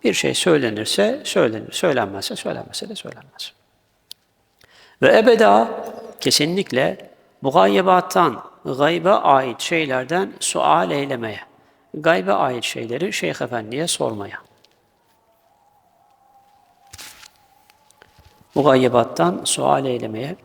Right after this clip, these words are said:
Zira ol mugayyebat, o gaybe ait olan şeyler, bizim için gayip gör-,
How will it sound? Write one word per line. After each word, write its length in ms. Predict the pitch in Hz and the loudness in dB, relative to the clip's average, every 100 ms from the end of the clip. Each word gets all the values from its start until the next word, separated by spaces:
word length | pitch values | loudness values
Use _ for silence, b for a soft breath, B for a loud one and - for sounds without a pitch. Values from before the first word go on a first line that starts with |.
| _ _ b b b b | _ _ b b b b
Zira 640 | 175 214 196 190 202 - - | 2 4 6 6 4 0 4
ol 140 | 190 | 4
mugayyebat, 840 | 185 139 131 120 110 151 196 - - _ - | 4 0 0 0 0 0 0 -6 -10 _ 2
o 380 | 151 135 - 135 135 | 4 2 -2 -8 2
gaybe 300 | 139 139 160 | 2 2 2
ait 440 | - 131 131 - | 4 2 0 -4
olan 200 | 135 120 | -4 -4
şeyler, 500 | - 127 117 113 113 | -4 -6 -4 -4 -4
bizim 260 | 117 151 226 | -6 -4 -2
için 280 | - 165 | -4 -4
gayip 460 | 131 120 131 175 - | -2 0 0 0 -2
gör-, 320 | 123 113 - | -4 -4 -12